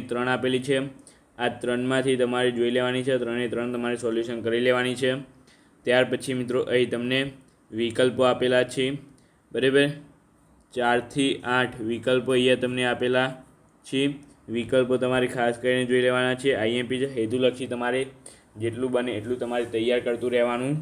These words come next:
છે, બરાબર મિત્રો? ત્યાર પછી અહીંયા જોડકા આપેલા છે, જોડકા પણ તમારે જોઈ લેવાના છે, કારણ કે આમાંથી જ પૂછાય છે, બરાબર? છઠ્ઠા પાઠના આ બેમાંથી એક નવ્વાણું ટકા, નવ્વાણું ટકા હશે,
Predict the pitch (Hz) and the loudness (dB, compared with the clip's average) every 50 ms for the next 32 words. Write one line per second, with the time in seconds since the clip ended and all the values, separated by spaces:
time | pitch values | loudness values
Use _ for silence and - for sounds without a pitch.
0 | 156 - - - - _ _ _ _ - - 139 120 113 107 107 120 131 139 135 | -6 -12 -18 -20 -20 _ _ _ _ -4 0 2 2 2 2 2 2 2 4 6
1 | 139 135 135 131 120 131 135 131 135 - - - - _ - - 123 123 127 120 | 4 4 4 2 0 -2 -2 -2 -4 -10 -18 -20 -20 _ -6 2 4 4 4 4
2 | 127 127 135 139 117 113 127 131 131 123 110 117 113 113 110 113 131 127 123 120 | 2 0 0 2 2 4 4 4 4 4 4 2 0 0 0 2 2 4 4 4
3 | 123 123 127 127 127 123 - 139 135 139 147 - - - - _ _ _ - 107 | 4 4 4 4 4 4 2 0 0 0 -2 -6 -16 -20 -20 _ _ _ -8 -4
4 | 117 120 117 117 117 131 123 113 131 127 120 123 120 120 123 123 123 131 123 110 | -2 0 0 4 4 4 4 4 2 0 0 0 0 2 2 4 4 4 4 2
5 | 107 101 104 117 123 123 123 123 120 120 123 127 123 131 139 139 131 - 123 120 | 0 -2 -2 0 0 2 4 4 4 4 2 0 0 2 2 2 2 2 2 2
6 | 120 123 110 120 - - 117 117 120 123 131 127 127 131 123 - 120 123 120 131 | 2 2 0 -4 -4 -4 -2 -2 0 0 0 0 0 -2 -6 -6 -6 -8 -4 -2
7 | 127 120 117 123 120 117 127 139 143 147 151 156 156 156 - - - - _ _ | -2 0 0 0 0 2 6 6 6 6 6 2 -2 -6 -10 -16 -20 -20 _ _
8 | _ _ _ - 135 113 107 107 - 143 131 127 131 127 127 127 135 131 131 - | _ _ _ -6 -6 -6 -6 -4 0 0 2 4 4 2 2 2 0 -2 0 0
9 | 104 123 123 127 123 123 127 127 127 127 127 - - - 139 131 131 - - 120 | 0 2 2 4 2 2 2 0 0 -2 -4 -8 -10 -6 -2 -2 -2 0 2 4
10 | 120 127 120 - - - _ _ _ _ - - 117 117 120 123 127 131 135 139 | 4 4 2 0 -6 -20 _ _ _ _ -16 -12 -6 -2 0 2 4 4 4 4
11 | 139 131 117 123 113 107 104 98 101 104 - - _ _ _ _ _ _ _ _ | 4 2 0 -2 0 0 -2 -4 -6 -10 -14 -20 _ _ _ _ _ _ _ _
12 | _ _ _ _ _ _ _ _ _ _ _ _ _ _ _ _ _ _ _ _ | _ _ _ _ _ _ _ _ _ _ _ _ _ _ _ _ _ _ _ _
13 | 113 113 117 120 123 127 131 139 139 139 135 139 131 123 127 131 131 131 131 131 | -10 -6 -2 0 2 4 6 6 6 4 4 2 4 6 6 6 6 4 2 2
14 | 135 135 127 | 2 0 0